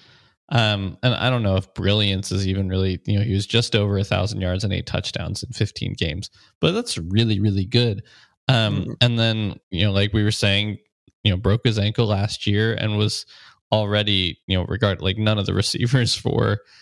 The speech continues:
Speaker 1: uh, that team played well anyways. Um, but I think if he moves on, he has the skill set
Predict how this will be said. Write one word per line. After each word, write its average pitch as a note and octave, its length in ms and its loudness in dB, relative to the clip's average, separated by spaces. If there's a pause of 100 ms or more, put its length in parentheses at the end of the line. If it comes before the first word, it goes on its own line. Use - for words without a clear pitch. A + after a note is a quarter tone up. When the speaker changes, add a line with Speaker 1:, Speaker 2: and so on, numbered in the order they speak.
(260)
Speaker 1:
uh, G2 320 2
that F#2 240 -2
team F#2+ 380 0 (500)
played G2 340 0
well F2+ 440 -2 (120)
anyways. G2 640 0 (340)
Um, A2 320 0
but B2+ 140 2
I C#3 100 -2
think D#3+ 240 -4
if C#3 140 0
he D3 180 2
moves D3+ 320 0
on, C3 240 0
he D3 320 -2
has C3 520 0
the G#2+ 360 2
skill - 460 -2
set - 380 -2